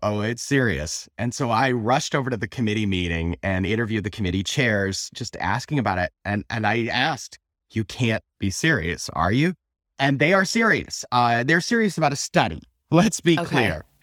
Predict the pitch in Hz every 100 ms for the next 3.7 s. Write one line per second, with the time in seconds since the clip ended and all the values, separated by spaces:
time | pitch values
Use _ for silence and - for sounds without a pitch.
0 | - - 131 - 190 202 175 190 196 190
1 | 170 139 107 - 135 156 131 98 80 -
2 | 131 104 95 90 - 131 151 139 127 123
3 | _ _ - 135 120 113